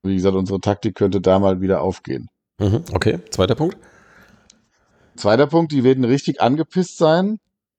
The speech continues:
Speaker 1: äh, jetzt aufgrund, wie gesagt, der Chancen und dem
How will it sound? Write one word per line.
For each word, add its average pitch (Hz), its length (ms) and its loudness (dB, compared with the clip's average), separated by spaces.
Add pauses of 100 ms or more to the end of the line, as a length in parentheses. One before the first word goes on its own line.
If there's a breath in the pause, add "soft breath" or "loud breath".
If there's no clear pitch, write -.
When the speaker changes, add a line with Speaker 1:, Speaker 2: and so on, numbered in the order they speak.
(160)
Speaker 1:
äh, 147 260 0
jetzt 147 440 -2
aufgrund, 143 680 -4
wie 127 160 -2
gesagt, 135 320 -4
der 123 560 4
Chancen 143 640 -2
und - 560 -6
dem 127 420 0